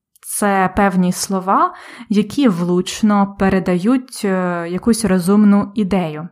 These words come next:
М, ось, наприклад, один, е, з афоризмів Сковороди. «Бери вершину і матимеш середину. Бери вершину і матимеш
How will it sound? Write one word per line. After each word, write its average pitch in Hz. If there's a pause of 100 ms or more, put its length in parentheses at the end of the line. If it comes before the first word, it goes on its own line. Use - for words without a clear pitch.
(880)
М, 190
ось, 240
наприклад, 214 (380)
один, 202
е, 185
з -
афоризмів 196
Сковороди. 196 (1000)
«Бери 190 (120)
вершину 196 (280)
і 220
матимеш 220 (200)
середину. 190 (1080)
Бери 190 (200)
вершину 185 (480)
і 202
матимеш 185